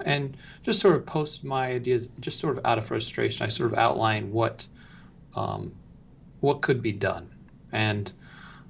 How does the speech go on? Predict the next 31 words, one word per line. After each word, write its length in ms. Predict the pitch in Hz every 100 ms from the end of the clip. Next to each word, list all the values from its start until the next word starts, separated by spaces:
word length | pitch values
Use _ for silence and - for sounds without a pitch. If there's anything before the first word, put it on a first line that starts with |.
| -
uh, 300 | 120 117 113 113 - - - -
s-, 300 | - 147 - -
to 140 | -
my 200 | 135 160
surprise, 720 | 180 147 - 113 98 104 - - -
I 100 | 127
just 240 | 127 -
guess 200 | 113 -
it 60 | -
was 200 | 131 123
a 40 |
matter 560 | 117 120 120 113 110 -
of, 340 | 107 107 101
um, 220 | 104 98 -
serendipity, 840 | - 135 113 107 131 113 104 101 - - - -
where 320 | - 127 123 -
somebody 340 | 170 165 156
retweeted 560 | 127 120 - 120 113 110
it, 180 | 110
and 80 | -
then 120 | 117
someone 240 | 117 123 117
else 240 | 135 139
retweeted 480 | 127 117 113 104 101
it, 180 | 101 -
and 180 | - 113
within 220 | 120 117
a 20 | 117
very 220 | 131 139
short 260 | - 127
time, 400 | - 107 98 110